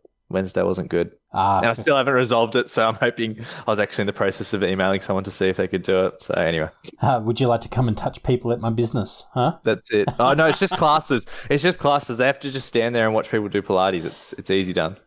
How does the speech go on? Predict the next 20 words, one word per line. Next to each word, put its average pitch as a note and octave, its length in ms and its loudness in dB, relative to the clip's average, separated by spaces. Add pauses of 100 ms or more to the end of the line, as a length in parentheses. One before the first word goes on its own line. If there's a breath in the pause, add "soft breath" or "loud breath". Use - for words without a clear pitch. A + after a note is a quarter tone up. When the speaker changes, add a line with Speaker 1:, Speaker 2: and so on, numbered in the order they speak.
(120)
Speaker 2:
Uh, A#2 240 2
<laughs> - 0 -
fair - 420 -6
enough. - 680 -6 (140)
Good, C#3+ 240 -2
good, C3+ 340 -4
good C3 200 -2
to B2 100 -2
know. A2+ 300 0 (340 loud breath)
And C3 300 -4
look, C#3 240 -6
join B2+ 240 -2
us. - 180 -2
We B2 100 -2
also B2 320 -2
have A#2 300 -4
returning A#2+ 500 -6
Nick A#2 400 -8
Lord, G#2+ 460 -2 (160)
who B2 80 -2